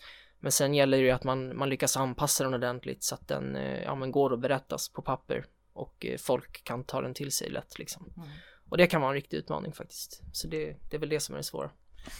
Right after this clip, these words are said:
Speaker 2: Har du någon förebild när det kommer till just manusskrivande?
Speaker 1: Ja, jag har flera. Det är ju,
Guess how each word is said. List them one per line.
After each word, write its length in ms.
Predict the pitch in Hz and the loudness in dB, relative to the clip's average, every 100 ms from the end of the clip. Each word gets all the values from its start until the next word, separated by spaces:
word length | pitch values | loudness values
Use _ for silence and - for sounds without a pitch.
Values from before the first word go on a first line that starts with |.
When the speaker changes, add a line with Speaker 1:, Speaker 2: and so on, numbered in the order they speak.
| - | 2
Speaker 2:
Har 260 | 175 165 185 | 10 12 12
du 80 | |
någon 280 | 240 208 190 | 10 10 6
förebild 640 | - 175 139 160 233 196 135 | 6 8 10 10 10 10 8
när 120 | 139 | 6
det 60 | 139 | 6
kommer 260 | 147 139 | 4 2
till 180 | 131 135 | 2 2
just 440 | 131 - - - - | 0 -2 -10 -12 -10
manusskrivande? 1200 | 160 147 135 139 - - - - 185 220 160 147 151 - - - | -2 0 0 -2 -6 -10 -2 2 2 2 -2 -6 -10 -14 -16 -8
Speaker 1:
Ja, 440 | 165 175 202 226 | 4 8 10 10
jag 120 | 202 | 8
har 100 | 175 | 6
flera. 800 | 190 - - 180 208 233 185 151 | 2 -2 -2 2 8 10 12 10
Det 120 | 147 | 8
är 180 | 160 180 | 4 8
ju, 340 | 190 190 185 | 10 12 10